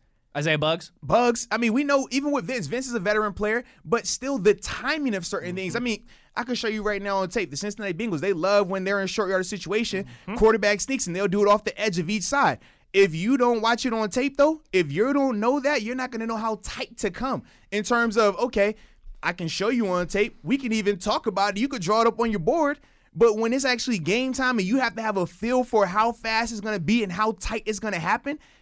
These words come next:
Speaker 2: you can't get that virtually. You have to be in the building doing that to understand that, to get a feel for that. I speak from experience in that scenario.
Speaker 1: You also speak from experience when you said on Monday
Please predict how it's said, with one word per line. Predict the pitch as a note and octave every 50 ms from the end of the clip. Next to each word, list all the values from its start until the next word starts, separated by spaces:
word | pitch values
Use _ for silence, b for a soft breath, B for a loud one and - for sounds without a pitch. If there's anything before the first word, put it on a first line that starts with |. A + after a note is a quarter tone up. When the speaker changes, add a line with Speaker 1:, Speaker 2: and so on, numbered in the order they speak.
| b b
Speaker 2:
you | - D3+ F3 A#3+ C#4+ D4+
can't | - - - C4+ B3+ A3 F3+ C3+
get | - - - - - -
that | G#3+ G#3 G#3 F#3 - -
virtually. | A#2+ A#2+ A#3 B3+ A#3+ - - D#3+ C3 G#2
You | A2 C#3 A3 C4 C4+
have | - B3+ B3+ A3+ -
to | G#3+ D#3+
be | C#3 E3+ B3+ B3+ A3+ A#3+
in | B3 A#3
the | F#3+
building | C3+ D3+ A#3+ B3+ A#3+ G#3+ F3+ -
doing | - B3+ C#4 C4+ B3
that | G#3+ F#3+ F3+ - b b b b b
to | - B3 - -
understand | G#3+ A3 G3 F#3+ - - - - G3+ A3+ A#3 A3+ G#3+ G3
that, | F3 - -
to | - A3
get | F3+ G3+ F#3+
a | F3+
feel | F3 - _ - A#3 A#3 A#3 A#3 A3 G3+
for | - - - A3+ A#3+ B3
that. | A#3 F#3 F3+ C#3+ C3 -
I | E3 F3+
speak | - - - B3 B3+ -
from | - A3+ G#3+ G3+
experience | F3+ - - - - - C4+ C#4+ C#4 B3+ G#3+ -
in | G3+ F3+
that | E3+ E3 D#3+
scenario. | - F3 E3 D#3 C#3 B2+ A#2 G2+ F2 - - - - - - - - - - - - - - - b b b b b b b b b b b b b b b b
Speaker 1:
You | D#3 E3
also | F#3+ G3 G3+
speak | D#3+ - F#3 F3+ F3+
from | E3 D3
experience | C#3+ - - - D#3 D#3 D3 C#3 C#3+
when | C#3+ C3+
you | C#3 C#3+
said | C#3+ - E3 D3
on | C#3+ C3+ C3+
Monday | C3+ C#3 C#3+ C#3 C3 C3 B2+ B2 B2 A2+ -